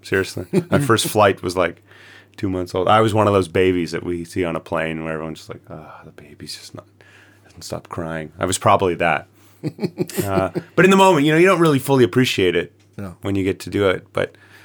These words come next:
Speaker 1: you know, when I first started playing guitar, I think obviously it rubbed off on me and it just felt natural. Like, that's what I wanna be doing. I sh-, that's, I should be doing that.
Speaker 2: Yeah, yeah.
Speaker 1: I don't know anything else, really, you know?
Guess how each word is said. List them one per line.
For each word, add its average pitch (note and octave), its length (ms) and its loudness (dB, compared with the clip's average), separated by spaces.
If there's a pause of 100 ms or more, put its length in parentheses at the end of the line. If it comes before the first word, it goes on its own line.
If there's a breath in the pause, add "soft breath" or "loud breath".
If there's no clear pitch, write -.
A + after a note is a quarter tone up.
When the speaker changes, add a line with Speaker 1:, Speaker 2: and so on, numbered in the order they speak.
(800 soft breath)
Speaker 1:
you G2+ 80 -10
know, F2+ 300 -8
when G2 140 -4
I F#2 60 0
first - 200 2
started G#2 220 2
playing A#2 220 2
guitar, F#2+ 180 4
I E2+ 60 4
think F#2+ 200 0
obviously F2 340 2
it - 100 -4
rubbed E2 240 0
off E2+ 280 2
on F#2 180 -8
me F2 160 -8
and D#2+ 120 -10
it F2 60 -14
just - 180 -10
felt - 200 -4
natural. F2+ 520 -4
Like, D2 120 -18
that's - 380 -10 (1080 soft breath)
what F2 140 -8
I E2 40 -6
wanna E2 240 -4
be D2+ 100 -12
doing. D#2+ 360 -4
I D#2 60 -14
sh-, - 100 -20
that's, - 260 -16
I - 60 -14
should F#2 260 -4
be E2+ 80 -10
doing D2 280 -12
that. D2+ 260 -12 (280)
Speaker 2:
Yeah, G#2 180 -14
yeah. F#2+ 120 -16 (1300)
Speaker 1:
I F2+ 40 -10
don't F2 100 -6
know E2+ 160 -4
anything E2 280 -8
else, F2 320 -8
really, E2 320 -14 (140)
you D#2+ 80 -14
know? E2 440 -8